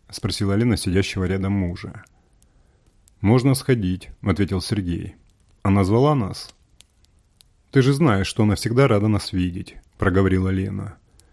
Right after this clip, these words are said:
«Я сегодня ее встретила, и знаешь, что-то тревожное было в ее глазах». «Ну, по части тревожности ты знаешь, к кому обратиться нужно»,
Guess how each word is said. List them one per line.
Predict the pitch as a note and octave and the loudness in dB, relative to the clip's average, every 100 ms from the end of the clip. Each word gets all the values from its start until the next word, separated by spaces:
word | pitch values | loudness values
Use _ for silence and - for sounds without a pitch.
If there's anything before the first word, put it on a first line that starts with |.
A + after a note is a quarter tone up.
| _ _ _ _ F#2+ | _ _ _ _ 0
«Я | A#2+ | 2
сегодня | - C3+ C3 B2+ | 4 4 6 6
ее | C3 | 4
встретила, | C3 G#2 F#2 G2+ G2+ F#2 - _ | 2 -2 -2 -2 -8 -10 -18 _
и | A#2 | -2
знаешь, | F#2+ C#3+ C3 - - _ | 2 2 2 -2 -10 _
что-то | - - A#2+ | -6 0 2
тревожное | A#2+ C#3 A#2+ E2+ G2 F#2+ | 4 4 4 2 0 0
было | F#2 G2 | 0 0
в | F#2+ | 0
ее | G2 | -2
глазах». | F#2 G#2+ F2+ F#2+ - - _ _ _ _ _ _ _ _ _ _ _ _ - | 0 0 -2 -4 -10 -20 _ _ _ _ _ _ _ _ _ _ _ _ 0
«Ну, | G#2+ C3 | 6 6
по | C3+ - | 6 2
части | A#2 G#2 G#2 | 2 2 2
тревожности | - A2+ C3+ G#2+ F#2+ - G2 | 4 6 6 4 2 0 -2
ты | B2+ | 2
знаешь, | A2+ A#2+ G2 - | 4 4 2 -4
к | |
кому | - F#2+ F#2+ | 2 4 4
обратиться | F#2 G2+ G2 - F#2+ | 2 2 2 0 -2
нужно», | F#2 F2+ - G#2+ | -2 -2 -6 -8